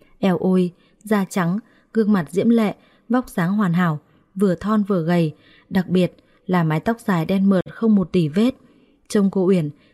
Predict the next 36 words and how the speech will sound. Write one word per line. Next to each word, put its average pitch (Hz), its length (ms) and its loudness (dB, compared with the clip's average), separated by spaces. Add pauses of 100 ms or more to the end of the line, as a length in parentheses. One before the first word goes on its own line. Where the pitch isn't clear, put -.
(100)
cứ 214 100 2
như 196 280 4
bước 233 260 0
từ 185 100 -2
trong 214 220 -4
truyện - 220 -4
cổ 170 140 -6
tích 254 200 -4
ra 220 220 -6
vậy. 190 220 -2 (600)
Tìm 160 240 0
mãi, 190 280 0 (260)
tìm 175 220 0
mãi, 240 300 0 (300)
vẫn 208 160 0
không 202 220 -2
thấy 185 200 0
được 202 140 0
một 180 180 -2
điểm 175 200 -2
gì 175 180 -4
để 151 160 0
chê. 208 340 0 (440)
Người 180 200 2
đã 156 160 -6
đẹp, 180 260 0 (340)
tính 196 200 2
tình 202 240 0
lại 165 80 -6
càng 170 240 -2
dễ 165 240 -2
thương, 220 280 0 (420)
kính 190 200 2
trên 208 260 0
nhường 170 200 -2
dưới. 170 340 -2